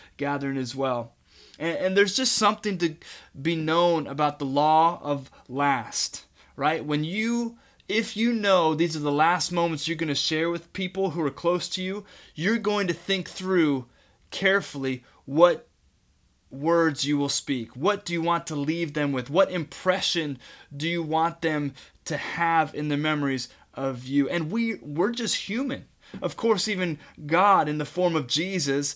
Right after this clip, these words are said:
is thinking through, "These are the last moments I'm gonna have with my disciples." And so we can, uh, understand that there's the law of the last, that these words and these interactions are precious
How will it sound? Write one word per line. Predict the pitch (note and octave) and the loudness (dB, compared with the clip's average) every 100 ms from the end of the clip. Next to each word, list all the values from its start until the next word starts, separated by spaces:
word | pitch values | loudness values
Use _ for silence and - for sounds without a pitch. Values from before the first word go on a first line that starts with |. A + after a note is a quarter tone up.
| - - | -10 -6
is | D#3+ D3+ | -2 -2
thinking | - G3+ G3 G3 | 0 0 0 -4
through, | - F#3+ G3 D3+ - | -4 -2 2 0 -2
"These | - G3 G#3+ | -4 -2 0
are | G3+ | 0
the | F3 | -2
last | D#3 E3 F#3+ F#3 - | 2 2 2 0 -2
moments | D#3+ F3 E3+ C#3+ - | 2 4 2 -2 -2
I'm | E3 F3 | -2 0
gonna | D#3+ D#3 | 0 0
have | B2+ D3+ E3 D3 | 0 0 2 2
with | C3 C#3+ | 0 -2
my | D3 C#3 | -2 -4
disciples." | C3 A#2+ C#3 D3 D#3 F2 - - - - - - | -4 -4 -4 -6 -8 -14 -14 -14 -16 -20 -20 -6
And | D#3+ | -4
so | D3+ F#3 | 2 2
we | E3+ G3+ | 4 0
can, | G3 F3+ D#3 - - | 0 0 -2 -10 -14
uh, | F3+ - - | -10 -10 -2
understand | F#3 G3 F3 - - F#3 F3+ | -2 2 0 0 -2 -2 0
that | E3 D#3 - - | -2 -4 -10 0
there's | F3+ E3+ | 2 2
the | D#3+ | 2
law | D3+ E3+ F#3 G3 G#3 G#3 | 0 4 8 10 8 6
of | E3 D#3 | -2 0
the | D#3 | 2
last, | D3 D#3+ D#3+ C3+ - - | 4 4 4 0 -6 -4
that | C#3+ - - - | -4 -4 -20 -14
these | C#3+ F#3 G#3 F#3+ - _ _ - - - | -6 -4 -4 -4 -8 _ _ -20 -20 -16
words | - D3+ E3+ F#3 F#3 F#3+ - | -10 0 4 4 2 -2 -4
and | - D#3 | -6 -2
these | D#3 D3 | -2 -2
interactions | D#3+ E3 E3+ - - D3+ - | -2 -2 -2 -2 -2 -4 -4
are | C3 C#3 | -4 -4
precious | - E3+ F#3+ F3+ F3 D3+ - | -4 -2 0 0 -2 -2 -4